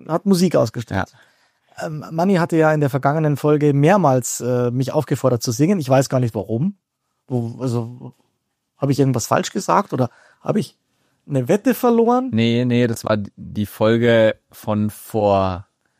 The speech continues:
Speaker 2: also <laughs> die vorvorletzte Folge, in der hattest du gesagt, du würdest in New York dann New York von Frank Sinatra singen.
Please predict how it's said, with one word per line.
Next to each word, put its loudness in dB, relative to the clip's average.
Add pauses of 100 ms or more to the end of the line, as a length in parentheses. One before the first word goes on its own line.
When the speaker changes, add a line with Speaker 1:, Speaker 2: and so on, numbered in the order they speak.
(800)
Speaker 2:
also -2 (360)
<laughs> -4
die -2
vorvorletzte 0
Folge, -6 (460)
in -6
der 0
hattest -6
du -6
gesagt, -4
du -8
würdest -2 (200)
in 2
New 2
York 2
dann -2
New -2
York -4
von -6
Frank -10
Sinatra -10
singen. -14